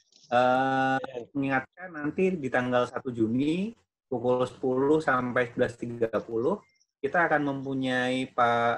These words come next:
eh, Budi Kuma-, Kumarawarman yang akan ber-, bercerita tentang Nikola Trade Market, its processing, option, and opportunity for development. Jadi dari Vale Indonesia. Jadi dari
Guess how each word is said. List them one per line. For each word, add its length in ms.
eh, 320
Budi 240
Kuma-, 400
Kumarawarman 1400
yang 160
akan 240
ber-, 320
bercerita 480
tentang 640
Nikola 400
Trade 240
Market, 400
its 160
processing, 720
option, 560
and 240
opportunity 560
for 240
development. 320
Jadi 160
dari 400
Vale 320
Indonesia. 480
Jadi 320
dari 560